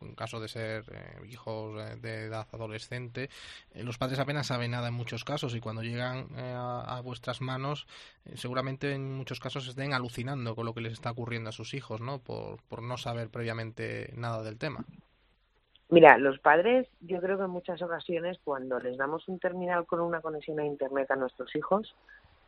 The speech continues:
Speaker 2: yo quiero pensar, de verdad, ¿eh? Quiero pensar que, que lo hacen por desconocimiento, eh, de lo que están entregando a sus hijos. Siempre y cuando eso no se haga con unas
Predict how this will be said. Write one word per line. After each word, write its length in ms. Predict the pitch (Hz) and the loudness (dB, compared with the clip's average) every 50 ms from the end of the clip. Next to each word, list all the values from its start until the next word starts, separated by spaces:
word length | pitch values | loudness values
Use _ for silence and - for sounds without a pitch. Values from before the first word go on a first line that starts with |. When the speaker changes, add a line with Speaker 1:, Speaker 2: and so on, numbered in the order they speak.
| - - | -8 0
Speaker 2:
yo 240 | 170 151 170 165 | 8 10 10 12
quiero 240 | 160 185 202 196 190 | 12 12 10 10 10
pensar, 540 | 185 175 160 147 135 - - 156 170 190 - | 8 8 6 6 6 8 10 10 10 10 8
de 180 | - - 135 131 | 4 2 2 4
verdad, 320 | 123 123 127 135 139 135 - - | 4 4 4 6 4 4 4 0
¿eh? 160 | 170 214 - - | -2 -2 -2 -2
Quiero 220 | - 151 143 151 | 2 4 4 4
pensar 440 | 151 165 160 147 - - 175 190 196 - _ _ - _ _ _ - - - _ _ _ _ - | 4 4 0 2 6 8 8 8 8 4 _ _ -20 _ _ _ -18 -18 -18 _ _ _ _ 4
que, 560 | - 160 147 143 139 135 131 131 131 127 127 - _ - | 8 10 10 10 10 8 6 4 4 0 -4 -8 _ 0
que 120 | - 160 139 | 2 4 4
lo 160 | 135 135 139 | 6 8 6
hacen 500 | 143 143 - 180 180 180 196 196 208 - _ _ _ - | 6 6 4 4 4 4 4 2 -2 -6 _ _ _ 2
por 160 | 151 143 135 | 4 4 4
desconocimiento, 1200 | 131 127 - - - 131 127 120 117 - - 127 123 135 143 160 175 185 180 - 208 214 247 277 - _ _ _ _ _ - _ _ _ _ _ _ _ _ _ _ _ _ _ _ _ _ - - | 2 -4 -4 -4 -2 0 0 0 -2 -6 -6 -4 -2 0 2 2 0 0 -2 0 2 2 2 0 -4 _ _ _ _ _ -20 _ _ _ _ _ _ _ _ _ _ _ _ _ _ _ _ 0 2
eh, 200 | 147 139 135 131 | 4 4 4 4
de 120 | 135 139 | 4 4
lo 100 | 131 123 | 4 4
que 80 | - 123 | 2 0
están 220 | - - 135 135 | -2 -2 0 2
entregando 580 | 143 156 151 156 139 120 123 127 127 123 117 - _ _ - | 0 2 2 2 2 4 4 2 2 0 -4 -6 _ _ -8
a 80 | 131 | -6
sus 180 | 135 131 120 - | -6 -4 -4 -6
hijos. 440 | 123 - - 120 113 - - - - _ _ _ - - - - - - - - - - - - - - - - - - - - - - - - - - | -6 -6 -6 -8 -8 -10 -14 -18 -20 _ _ _ -20 -20 -20 -20 -20 -20 -20 -20 -20 -20 -20 -20 -20 -20 -20 -20 -20 -20 -20 -20 -20 -20 -20 -20 -10 4
Siempre 280 | - 170 156 147 147 151 | 10 10 10 12 12 8
y 80 | 147 147 | 10 12
cuando 300 | 156 151 160 170 170 165 | 12 12 12 12 8 4
eso 160 | 156 165 170 | 4 4 -2
no 120 | 165 156 | -2 0
se 100 | - 170 | 2 2
haga 200 | 160 165 185 196 | 4 4 4 2
con 200 | - 170 147 131 | 2 0 -2 -2
unas 240 | 131 135 139 131 | -2 -2 -4 -4